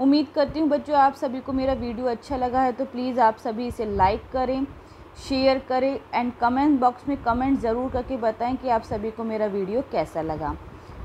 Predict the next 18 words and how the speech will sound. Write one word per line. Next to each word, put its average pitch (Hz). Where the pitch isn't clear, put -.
और 220
जिन्होंने 254
भी 269
अभी 254
तक 254
मेरे 240
channel 220
को 226
subscribe 202
नहीं 220
किया 247
है 247
बच्चों, 233
जल्दी 254
से 254
जा 233
कर 240
के 254